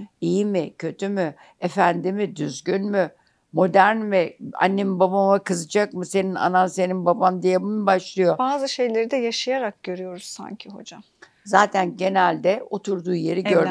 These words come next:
Speaker 2: Evlendikten
Speaker 1: anneyi
Speaker 2: sonra.
Speaker 1: babayı görmek gerekiyor.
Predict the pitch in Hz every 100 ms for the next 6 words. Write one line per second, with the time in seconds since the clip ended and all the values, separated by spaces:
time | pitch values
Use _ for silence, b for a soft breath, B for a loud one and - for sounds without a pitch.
0 | 165 185 - 180 170 175 170 180 175 175
1 | 160 175 170 160 160 - 160 - - 131
2 | - - -